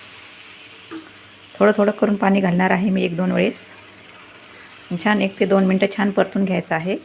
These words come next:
मीठ घालायचं नाही आपल्याला, मीठ घातलेलं होतं अगोदर आपण कांद्यामध्ये. परत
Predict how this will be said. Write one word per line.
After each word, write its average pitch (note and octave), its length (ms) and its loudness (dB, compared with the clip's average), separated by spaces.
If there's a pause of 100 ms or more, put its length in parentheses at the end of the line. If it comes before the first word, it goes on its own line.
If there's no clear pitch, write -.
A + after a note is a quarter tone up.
(1000)
मीठ G3+ 180 2
घालायचं F#3 420 4
नाही G#3 140 4
आपल्याला, F3 300 4
मीठ F#3 180 0
घातलेलं F#3 360 2
होतं F#3+ 160 2
अगोदर E3 380 0
आपण E3+ 180 -2
कांद्यामध्ये. E3 760 -2 (2000)
परत A3+ 140 0